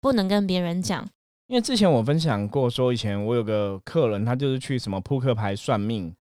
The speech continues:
Speaker 1: 嗯。
Speaker 2: 那也是拿一张奇怪的符吼，那个符就写“叉叉女王”这样子，我已经忘记那叉叉两个字是什么了。
Speaker 1: 有，上次我们好像聊过这个。
Speaker 2: 对，然后他就说那个有一个女阿飘，他还会看到那个女阿飘，然后就是要保护她的。
Speaker 1: 我们说那是皇后 Q 啊。 <laughs>
Speaker 2: 对，然后我就说那个是不好的，然后怎样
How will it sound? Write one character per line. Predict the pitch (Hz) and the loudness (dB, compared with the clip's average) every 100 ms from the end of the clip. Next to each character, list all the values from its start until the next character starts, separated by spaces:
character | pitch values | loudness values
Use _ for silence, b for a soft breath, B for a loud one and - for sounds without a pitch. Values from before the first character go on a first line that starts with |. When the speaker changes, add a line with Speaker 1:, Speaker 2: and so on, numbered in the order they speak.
| - | -2
Speaker 1:
嗯。 | 233 180 | -2 0
Speaker 2:
那 | 135 135 | 0 0
也 | |
是 | 110 131 | 0 0
拿 | 117 113 | 0 0
一 | |
张 | 117 123 | 0 0
奇 | 131 - 104 | 0 -2 0
怪 | 127 | 0
的 | 107 98 | 2 -2
符 | - 85 82 | -6 -12 -10
吼， | 92 98 92 95 | -8 -6 -8 -6
那 | 135 | -2
个 | 127 | -2
符 | 104 104 | -2 -4
就 | 117 | -2
写 | 113 95 | -2 -4
“叉 | - 135 | 0 0
叉 | 131 131 | 2 2
女 | 131 104 | 2 0
王” | 90 87 92 | -4 -6 -4
这 | 113 | -2
样 | 98 | -2
子， | 92 95 | -4 -6
我 | 101 | -2
已 | |
经 | 120 | 0
忘 | 120 | 2
记 | 117 | 2
那 | 117 | 0
叉 | 113 110 | -2 -2
叉 | 113 | 0
两 | 117 | 0
个 | 262 302 | 0 0
字 | 302 | -2
是 | |
什 | |
么 | |
了。 | |
Speaker 1:
有， | |
上 | |
次 | |
我 | 233 | -2
们 | 214 | -2
好 | 214 | -4
像 | 254 | -2
聊 | 214 | 0
过 | 226 240 | 2 0
这 | 240 | 0
个。 | 233 | 2
Speaker 2:
对， | 147 123 110 | 4 4 4
然 | 117 | 2
后 | 147 156 | 2 4
他 | 156 | 2
就 | 151 | 2
说 | 151 147 | 0 0
那 | 147 | 2
个 | 135 | 2
有 | 113 104 | 2 0
一 | |
个 | 110 113 101 95 - | 0 0 0 -2 -10
女 | 107 98 | -8 -4
阿 | 104 110 | -2 0
飘， | 120 | 2
他 | 127 | 2
还 | 180 | 2
会 | 147 | 2
看 | 139 147 | 2 2
到 | 139 | 2
那 | |
个 | 131 | 2
女 | 98 | 0
阿 | 95 104 | -2 -2
飘， | 110 104 | -2 -2
然 | 104 | -2
后 | |
就 | 110 | -2
是 | 113 | 0
要 | 117 | 0
保 | 98 90 | 0 -4
护 | 104 107 | -4 -4
她 | 101 98 | -4 -4
的。 | 90 82 | -4 -8
Speaker 1:
我 | 226 | -10
们 | 240 | -6
说 | 285 | -2
那 | 285 | 2
是 | 277 | 2
皇 | - 190 185 | 4 2 2
后 | 247 208 | -2 -2
Q | - 185 180 | -2 -2 2
啊。 | 165 196 | 2 0
<laughs> | 170 | 2
Speaker 2:
对， | 151 143 127 117 | 6 6 6 6
然 | 143 | 4
后 | |
我 | 180 | 4
就 | 151 | 2
说 | 151 156 | 2 2
那 | |
个 | 160 131 | 2 0
是 | 147 | 0
不 | 165 | 0
好 | 139 127 98 | 0 0 0
的， | 101 98 | -2 -2
然 | 104 117 | 0 2
后 | 135 120 | 4 2
怎 | 98 95 | 0 -4
样 | 110 113 104 | -2 0 -2